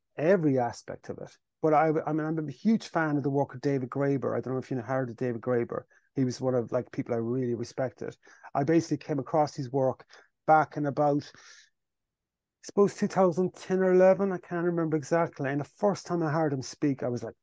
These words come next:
"Wow, that's it." He spoke about a term called bullshit jobs. And that was one of his kind of,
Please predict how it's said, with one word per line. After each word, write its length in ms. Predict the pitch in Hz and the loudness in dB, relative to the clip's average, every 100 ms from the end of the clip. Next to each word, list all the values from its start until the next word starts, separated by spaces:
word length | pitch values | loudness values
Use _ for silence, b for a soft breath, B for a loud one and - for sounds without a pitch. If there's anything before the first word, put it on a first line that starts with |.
| _ | _
"Wow, 480 | 123 120 110 104 - _ | -8 -6 -6 -8 -14 _
that's 260 | 143 123 - | -4 -4 -4
it." 140 | 123 | -4
He 80 | 147 | -4
spoke 340 | - 160 156 | -2 2 2
about 220 | 151 139 139 | 2 -2 -2
a 20 | |
term 380 | - 147 139 135 | -2 -2 -2 -2
called 260 | 139 123 | -4 -2
bullshit 400 | 135 135 - 127 | -2 -4 -4 -6
jobs. 460 | - 139 156 - - _ _ - | 2 4 2 -2 -20 _ _ -6
And 200 | 131 127 | -4 -2
that 60 | 131 | -4
was 140 | 123 | -2
one 100 | 135 | -2
of 60 | 131 | 0
his 240 | 127 - - | -2 -6 -12
kind 160 | 135 | -8
of, 80 | 123 | -6